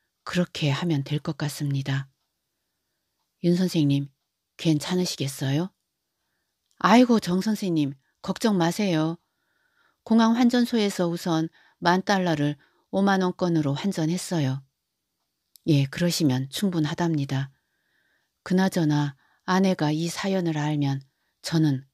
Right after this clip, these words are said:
큰일 납니다. 그러니 끝까지 비밀을 지켜주셔야 합니다." "아이고, 걱정 마세요, 정 선생님.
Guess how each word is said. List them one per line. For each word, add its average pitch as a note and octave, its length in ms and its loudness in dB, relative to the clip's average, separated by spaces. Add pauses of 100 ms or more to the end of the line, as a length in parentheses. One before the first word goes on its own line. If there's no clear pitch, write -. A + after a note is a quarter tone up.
큰일 G3+ 300 2
납니다. C#3+ 560 -2 (640)
그러니 C#3+ 360 0
끝까지 C#3 640 -4 (460)
비밀을 F3+ 480 2
지켜주셔야 D3+ 720 -4
합니다." D3 520 -4 (1200)
"아이고, F3 420 0
걱정 A#3 400 2
마세요, F#3+ 440 2
정 F3+ 200 -4
선생님. E3 600 -2